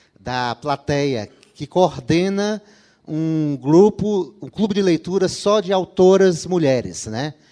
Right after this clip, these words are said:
Socorro, parabéns pelo seu trabalho. Seu livro Cabeça do Santo foi discussão neste clube de leitura. Você considera seu estilo, o realismo mágico, como de seu professor Gabriel Garcia Marques?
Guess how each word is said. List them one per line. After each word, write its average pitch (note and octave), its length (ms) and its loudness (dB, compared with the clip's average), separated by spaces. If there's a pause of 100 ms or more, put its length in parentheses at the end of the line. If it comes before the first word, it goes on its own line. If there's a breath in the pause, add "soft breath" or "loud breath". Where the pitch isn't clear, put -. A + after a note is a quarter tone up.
(280 soft breath)
Socorro, D#3+ 680 -4
parabéns D3+ 580 2
pelo D#3+ 180 -2
seu E3 160 -2
trabalho. A#2 600 -6 (320 soft breath)
Seu F3+ 280 2
livro F3+ 380 0
Cabeça C#3 560 -2
do G#2+ 120 -14
Santo D3+ 580 -2 (320 soft breath)
foi E3 180 2
discussão E3 800 0 (180)
neste D3+ 520 -6
clube E3 320 2
de D3 80 -2
leitura. B2 580 -2 (420 soft breath)
Você F#3 300 -2
considera F3 560 2
seu D#3 220 -2
estilo, A#2+ 640 -6
o A2+ 80 -12
realismo C#3 520 -2
mágico, A#2+ 520 -8 (280 soft breath)
como E3+ 280 -2
de C#3+ 80 -12
seu F3 200 -2
professor C#3 720 -2 (260 soft breath)
Gabriel C#3 400 2
Garcia A#2+ 380 -4
Marques? C3+ 640 -6